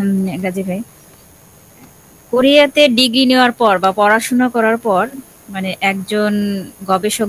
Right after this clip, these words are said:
বলি বা একজন, মানে, শিক্ষা জীবন শেষ করে চাকরি লাইফে পদার্পণ করতে গেলে সে ইচ্ছা করলে যে কোনো দেশেই যেতে পারেন। তো আমি সবসময় আশাবাদী, আমাদের দেশেও প্রচুর সম্ভাবনা রয়েছে,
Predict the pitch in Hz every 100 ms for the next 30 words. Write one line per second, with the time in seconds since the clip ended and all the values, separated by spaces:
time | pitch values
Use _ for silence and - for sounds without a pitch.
0 | 190 202 196 190 190 180 175 185 185 175
1 | 135 - - 170 160 147 - - - 220
2 | - 220 202 190 170 - 185 190 185 185
3 | - 196 - - 190 180 185 180 196 185
4 | 180 175 180 - 175 180 190 185 196 -
5 | 214 175 160 247 - - - - - -
6 | 247 240 233 233 285 262 269 269 269 262
7 | 233 240 254 254 254 247 254 214 196 175
8 | 135 - - - - - - - - -
9 | - - - 202 - 220 269 302 277 302
10 | 254 254 277 262 226 254 262 214 226 233
11 | 262 285 269 269 269 247 233 202 190 190
12 | 180 156 143 -